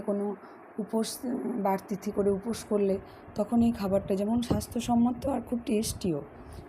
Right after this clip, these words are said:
ভালোও লাগে খেতে, শরীরের পক্ষে খুব ভালো। তো প্রথমে কড়াইয়ের মধ্যে, উম, ঘি দিয়ে, আপনারা সাদা তেলেও করতে পারেন, কিন্তু ঘি দিলে খাবারটা খেতে একটু বেশি ভালো লাগে আর কি।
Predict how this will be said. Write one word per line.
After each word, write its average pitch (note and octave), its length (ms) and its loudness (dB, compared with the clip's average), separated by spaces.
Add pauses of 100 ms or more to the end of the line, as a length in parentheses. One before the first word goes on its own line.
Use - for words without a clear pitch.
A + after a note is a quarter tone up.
(120)
ভালোও G3+ 280 2
লাগে D#3 260 2
খেতে, - 340 -10
শরীরের G3 500 0
পক্ষে G#3 220 -4
খুব G#3 260 -4
ভালো। D3+ 220 -4 (760)
তো F#3+ 100 2 (680)
প্রথমে A#3 460 4
কড়াইয়ের G3+ 320 6
মধ্যে, A3+ 380 2
উম, F#3+ 880 -2 (120)
ঘি G3+ 300 -2
দিয়ে, F#3 300 4 (760)
আপনারা G#3 420 2
সাদা F3+ 300 2
তেলেও G3 280 2
করতে F#3+ 300 0
পারেন, F3+ 320 0
কিন্তু B3+ 400 -4
ঘি G3+ 220 -2
দিলে B3+ 300 0
খাবারটা G#3+ 380 -4
খেতে A3 300 -2
একটু - 200 -4
বেশি B3+ 240 -2
ভালো F3 300 0
লাগে C#3+ 240 -2
আর D3 160 -6
কি। - 100 -18